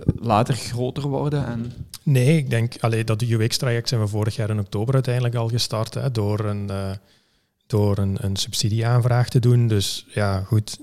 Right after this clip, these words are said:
Speaker 2: ik denk dat het altijd duidelijk is geweest, dat wij altijd duidelijk zijn geweest in, in wat dat we met de app van plan waren, met de huidige app, welke nieuwe features dat we er nog zien aankomen, et cetera. Maar goed,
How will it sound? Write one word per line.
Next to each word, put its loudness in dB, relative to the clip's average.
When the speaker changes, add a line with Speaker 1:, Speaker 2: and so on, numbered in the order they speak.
Speaker 2:
ik -14
denk 0
dat 0
het 4
altijd 4
duidelijk 2
is 4
geweest, -2
dat -4
wij 0
altijd 2
duidelijk 0
zijn 0
geweest 0
in, -2
in -4
wat -2
dat -4
we -2
met 0
de -6
app -2
van 0
plan -2
waren, 0
met 0
de -2
huidige 0
app, -4
welke -2
nieuwe 4
features -2
dat -2
we 0
er -2
nog -2
zien -2
aankomen, -4
et -6
cetera. 0
Maar 4
goed, 4